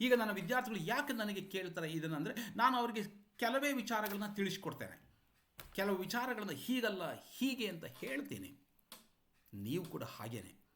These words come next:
ಸ್ವಪ್ರಯತ್ನದ ಮೂಲಕವಾಗಿ ಯಶಸ್ಸನ್ನು ಕಾಣುವುದಕ್ಕೆ ಪ್ರಯತ್ನ ಮಾಡಬೇಕು ಸ್ನೇಹಿತರೆ. ಯಾವುದೇ ಕಾರಣಕ್ಕೂ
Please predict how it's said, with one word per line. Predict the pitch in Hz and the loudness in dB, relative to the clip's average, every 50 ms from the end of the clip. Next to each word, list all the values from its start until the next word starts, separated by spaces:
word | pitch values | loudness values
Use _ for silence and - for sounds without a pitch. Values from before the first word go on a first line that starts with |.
| _ _ _ _ - - - | _ _ _ _ -10 -8 -6
ಸ್ವಪ್ರಯತ್ನದ | - - - - - 127 139 170 214 214 208 - - 170 | -6 -8 -8 -8 -6 -2 2 2 2 2 0 -2 0 2
ಮೂಲಕವಾಗಿ | 160 147 143 139 131 127 123 131 127 120 117 120 139 196 240 214 - - 95 | 2 2 2 0 0 0 -2 -2 -2 -2 -2 -2 -2 -2 -2 -2 -4 -4 -4
ಯಶಸ್ಸನ್ನು | 117 139 - - 202 - - - 139 135 123 - | -2 -2 0 0 0 -2 -2 -2 -4 -4 -4 -4
ಕಾಣುವುದಕ್ಕೆ | - 120 139 156 139 - - - - - 202 | -4 -4 -2 -2 -2 -2 -4 -6 -8 -8 -10
ಪ್ರಯತ್ನ | 196 - - 143 170 208 208 208 - 175 | -10 -6 -2 0 2 2 2 0 0 0
ಮಾಡಬೇಕು | 160 139 120 113 113 - | 0 0 0 -2 -4 -6
ಸ್ನೇಹಿತರೆ. | 104 - - 104 92 90 - - - - - - - 160 160 - | -8 -8 -8 -10 -12 -12 -14 -16 -18 -18 -16 -16 -14 -12 -10 -8
ಯಾವುದೇ | 120 113 151 151 175 196 220 226 233 226 277 302 | -2 2 4 6 6 6 6 4 4 4 4 4
ಕಾರಣಕ್ಕೂ | 285 294 - 226 220 220 220 220 214 214 214 - - 277 311 330 339 - - - | 2 2 2 2 4 4 4 2 0 -2 -4 -4 -2 0 0 0 0 -2 -8 -16